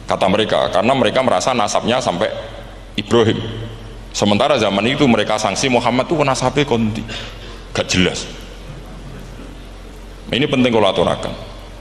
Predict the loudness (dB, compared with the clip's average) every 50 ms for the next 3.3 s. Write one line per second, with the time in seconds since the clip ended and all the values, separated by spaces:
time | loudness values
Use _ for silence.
0 | -16 -14 -6 -2 2 2 4 6 6 4 4 4 4 2 4 4 4 4 4 2
1 | 2 2 0 0 0 2 4 4 6 6 6 6 4 4 4 4 4 4 4 4
2 | 4 4 4 2 0 0 0 0 0 -2 -2 0 0 -2 -2 -2 -8 -12 -8 -4
3 | 0 0 0 0 0